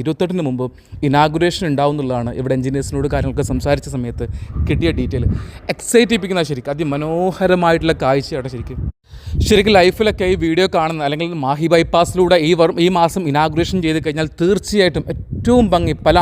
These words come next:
ആളുകളും വീഡിയോ ചെയ്യുമ്പോൾ ഞാൻ കേട്ടിട്ടുണ്ട്, പ്രകൃതി ഭംഗിയിൽ സമ്പന്നമാണ് ശരിക്കും കണ്ണൂർ ജില്ലയിലെ മാഹി തലശ്ശേരി bypass. ശരിക്കും എക്-, അത്ര എനിക്ക് അന്നൊക്കെ വീഡിയോ കണ്ട സമയത്ത് അത്രത്തോളം എനിക്ക് ഫീൽ ചെയ്തിട്ടുണ്ടായിരുന്നില്ല. പക്ഷെ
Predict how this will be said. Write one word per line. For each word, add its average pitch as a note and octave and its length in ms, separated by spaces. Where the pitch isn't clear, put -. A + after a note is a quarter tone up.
ആളുകളും E3+ 420
വീഡിയോ D#3+ 280
ചെയ്യുമ്പോൾ D#3+ 280
ഞാൻ D#3 80
കേട്ടിട്ടുണ്ട്, C#3 420
പ്രകൃതി E3+ 500
ഭംഗിയിൽ G3 360
സമ്പന്നമാണ് E3 680
ശരിക്കും C#3+ 320
കണ്ണൂർ D#3 340
ജില്ലയിലെ D3 340
മാഹി B2+ 280
തലശ്ശേരി D3+ 440
bypass. B2+ 360
ശരിക്കും D#3 320
എക്-, - 180
അത്ര E3+ 180
എനിക്ക് D#3+ 240
അന്നൊക്കെ E3+ 220
വീഡിയോ D#3+ 220
കണ്ട D3+ 180
സമയത്ത് C#3+ 340
അത്രത്തോളം D#3+ 460
എനിക്ക് D3+ 240
ഫീൽ D3 220
ചെയ്തിട്ടുണ്ടായിരുന്നില്ല. B2+ 600
പക്ഷെ E3+ 160